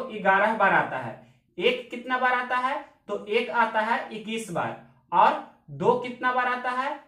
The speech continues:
तो दो आता है बीस बार। उसके बाद तीन कितना बार आता है, तो तीन भी आता है बीस बार। यानी कि अब जो भी संख्या बचा, चार, पांच,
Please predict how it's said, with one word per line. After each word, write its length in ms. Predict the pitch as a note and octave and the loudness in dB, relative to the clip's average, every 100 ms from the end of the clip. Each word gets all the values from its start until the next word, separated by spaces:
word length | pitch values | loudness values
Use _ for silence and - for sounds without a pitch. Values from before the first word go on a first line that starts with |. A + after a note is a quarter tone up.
| _ | _
तो 80 | F#3+ | -6
दो 180 | E3+ G3+ | -2 2
आता 360 | B3 A3+ A3 A3 | 4 2 2 0
है 360 | A#3 D4 - - | 2 -2 -4 -12
बीस 380 | D#3 G#3+ A#3 G3 | -6 -2 -2 0
बार। 320 | D#3+ - - - - | 0 0 -6 -16 -16
उसके 260 | F3+ - A#3 | -14 -6 -2
बाद 200 | A#3 A#3 | 0 0
तीन 320 | A#3 B3+ C4 | -4 -8 -8
कितना 300 | B3 B3+ B3+ | -10 -6 -2
बार 140 | B3+ | -2
आता 240 | B3+ B3 B3+ | -2 -4 -4
है, 280 | B3+ D4 - _ | -4 -4 -10 _
तो 80 | G#3 | -10
तीन 340 | G3 G#3+ A#3 B3+ | -10 -4 -4 -2
भी 120 | B3 | 0
आता 260 | B3 A#3 A#3 | -2 0 -2
है 240 | C4 A#3 | -2 -6
बीस 260 | G#3 G#3+ F3 | -6 -6 -4
बार। 280 | B2+ A2+ - - _ D#3 | -6 -6 -12 -20 _ -6
यानी 240 | G3+ A#3+ | -2 -2
कि 100 | B3 | -4
अब 280 | - A3+ F3+ | -2 -2 -2
जो 180 | G3 C#4 | 4 4
भी 120 | C#4 | 4
संख्या 380 | - B3+ A#3 A#3+ | -2 -4 -4 -2
बचा, 340 | A3 G#3 A3+ C4 - - _ | 0 2 0 -2 -4 -18 _
चार, 400 | G#3 G3+ G#3 G#3+ A3 - _ A3 | 4 8 8 8 0 -12 _ 2
पांच, 380 | G#3 G#3 A3+ | 6 6 4